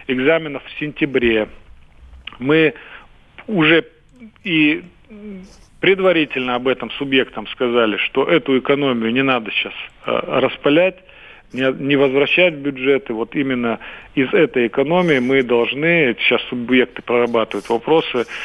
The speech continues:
э, посмотреть вопросы компенсации, э, участия учителей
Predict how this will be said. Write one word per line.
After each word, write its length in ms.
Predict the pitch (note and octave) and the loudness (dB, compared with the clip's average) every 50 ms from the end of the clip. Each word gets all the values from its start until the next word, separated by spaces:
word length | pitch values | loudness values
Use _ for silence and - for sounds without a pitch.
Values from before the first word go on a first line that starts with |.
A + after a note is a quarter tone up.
| - - - - | -12 -14 -8 -2
э, 1300 | - A2+ A2+ A2+ A2 A2 A2 A2 G#2+ G#2+ G#2+ G#2 G#2 G#2 G#2 G#2 G#2 G#2 G#2 G#2+ G#2 G#2 - - - - - - - | 0 2 4 4 4 4 2 2 2 2 2 2 2 2 2 2 2 2 2 0 0 0 0 0 -2 -2 -4 -4 -4
посмотреть 600 | - B2+ - - C#3 C3+ - - C#3+ C3 A2 - | -4 -4 -2 0 -2 0 2 2 2 2 2 0
вопросы 580 | B2+ A#2+ - C#3+ D#3 D#3+ D3+ - C3 B2 A2+ - - - - - | -4 -4 0 2 2 2 2 0 0 -2 -2 -2 -6 -20 -10 -4
компенсации, 1080 | - C#3 C#3+ C3+ - C#3+ C#3 B2+ - - C3+ A#2+ A#2 - - - - G#2 G2 G2 G2+ G2+ | -2 0 0 0 0 0 -2 0 0 2 2 2 2 0 -6 -12 -8 -6 -6 -4 -4 -4
э, 720 | - - - - - A#2 A2+ A2 - G#2 G#2 G#2+ - A2 - | -6 -6 -6 -6 -4 -2 -2 0 0 0 2 0 0 0 -2
участия 640 | - - - - C3 A#2+ A2 - - - A2 G#2+ G#2 | -2 0 2 2 4 2 2 -2 -6 -6 -4 -2 -2
учителей 720 | G#2 A2 G#2 - - - - C3 C3+ D#3 E3+ F3+ F3+ E3+ | -2 -2 -2 -2 -2 2 4 6 6 6 6 4 0 -4